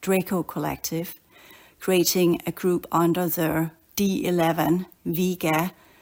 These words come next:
civilizations that shifted side and founded what we could call the more higher order, advanced, deceptive, interceptive, and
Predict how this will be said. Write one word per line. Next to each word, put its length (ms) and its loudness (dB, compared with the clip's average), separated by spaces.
civilizations 1120 0
that 200 0
shifted 400 -2
side 440 -4
and 160 0
founded 580 4
what 200 6
we 60 -8
could 220 -6
call 480 2
the 300 0
more 680 4
higher 360 4
order, 460 0
advanced, 760 2
deceptive, 960 0
interceptive, 1080 2
and 580 4